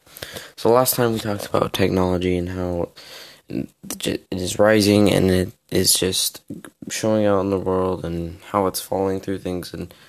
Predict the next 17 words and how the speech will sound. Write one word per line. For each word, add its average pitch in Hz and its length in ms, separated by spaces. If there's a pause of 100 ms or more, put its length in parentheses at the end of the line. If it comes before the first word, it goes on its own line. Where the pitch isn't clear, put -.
(540)
all 113 180
that - 100
sort 101 160
of - 40
stuff, - 340
'cause - 220
technology 104 640
is - 460 (340)
very 107 360
advanced 95 600
and 95 140
it's 95 160
getting 98 280
more 92 200
advanced 92 680 (840)
every 92 460
hour, 98 640